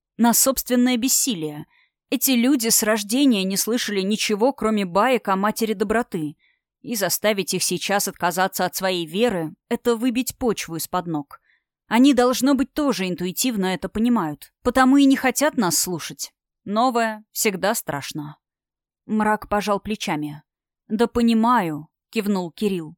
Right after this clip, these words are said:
"свою голову не представишь, но иногда очень хочется. Послушай", — вспомнил он, —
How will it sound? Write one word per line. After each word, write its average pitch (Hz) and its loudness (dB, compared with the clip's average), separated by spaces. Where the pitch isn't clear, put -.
"свою 226 2
голову 233 4
не 240 4
представишь, 240 -2
но 254 4
иногда 220 2
очень 196 -4
хочется. - -10
Послушай", — 190 -4
вспомнил 196 -4
он, — 160 -4